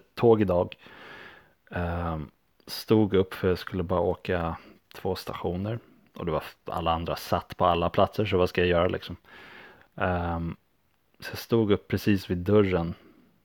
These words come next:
Och tänkte ändå någonstans i mitt huvud att så här: "Här får jag stå i fred.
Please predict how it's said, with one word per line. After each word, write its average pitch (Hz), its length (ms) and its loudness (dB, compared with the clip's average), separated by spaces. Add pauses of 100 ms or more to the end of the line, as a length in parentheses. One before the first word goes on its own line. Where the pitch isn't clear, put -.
(340)
Och - 140 -6
tänkte 170 400 4
ändå 95 220 2
någonstans 87 460 -2
i 95 60 -4
mitt 92 200 -4
huvud 95 140 2
att 95 140 0
så 80 80 -2
här: 78 220 -2 (720)
"Här 120 160 2
får 110 140 0
jag 95 80 2
stå - 120 -4
i 82 40 -4
fred. - 380 -6